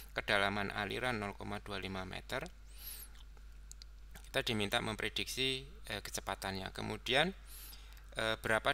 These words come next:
debit alirannya. Jadi, setelah ketemu kecepatannya, diminta menghitung debit alirannya. Oke. Baik, eh, yang pertama ini persamaan Manningnya, V sama dengan seper N kalikan R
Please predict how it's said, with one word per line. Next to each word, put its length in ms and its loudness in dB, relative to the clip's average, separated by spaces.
debit 320 0
alirannya. 560 2
Jadi, 320 0
setelah 320 -2
ketemu 560 0
kecepatannya, 880 2
diminta 400 0
menghitung 400 -2
debit 320 -4
alirannya. 560 -4
Oke. 320 4
Baik, 320 4
eh, 320 4
yang 240 4
pertama 720 8
ini 240 2
persamaan 480 2
Manningnya, 560 2
V 320 6
sama 320 2
dengan 400 -2
seper 480 -2
N 240 -2
kalikan 400 -2
R 160 -4